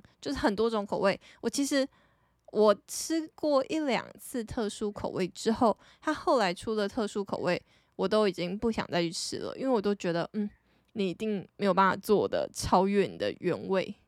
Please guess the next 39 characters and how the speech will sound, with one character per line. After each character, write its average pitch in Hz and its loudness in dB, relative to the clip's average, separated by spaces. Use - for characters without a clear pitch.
这 208 -8
样 - -8
子。 - -20
所 285 2
以 285 2
我， 180 -2
我 220 8
好 208 4
一 214 -2
阵 285 -4
子 185 -4
没 190 -2
有 190 -2
出， - -12
吃 - 0
了。 175 0
<laughs> 349 -6
然 285 0
后 381 4
四 370 2
月， 311 4
四 359 0
月 320 4
的 247 4
Beer 269 0
Papa， - -2
大 269 4
家 262 6
知 247 0
道 220 6
Beer 214 4
Papa 196 0
吗 - -10
？B 247 0
E 240 -4
A 226 0
R， - -4
然 180 -2
后 185 -2